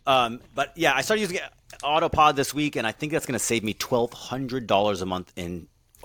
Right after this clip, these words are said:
editing. So the, the, the A I revolution is here. I am happily at the bleeding edge forefront of it, but it is gonna get even better. And there's other tools that I've started to use, um, not with much success yet, but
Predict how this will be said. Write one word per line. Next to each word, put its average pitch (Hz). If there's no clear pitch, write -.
editing. 85
So 101
the, 87
the, 120
the 110
A 156
I 143
revolution 113
is 101
here. 120
I 117
am 110
happily 156
at 107
the 104
bleeding 120
edge 107
forefront 123
of 143
it, 151
but 90
it -
is 107
gonna 95
get 90
even 95
better. 82
And 98
there's 110
other 131
tools 120
that 113
I've 107
started 110
to 98
use, 104
um, 92
not 110
with 101
much 95
success -
yet, 123
but 92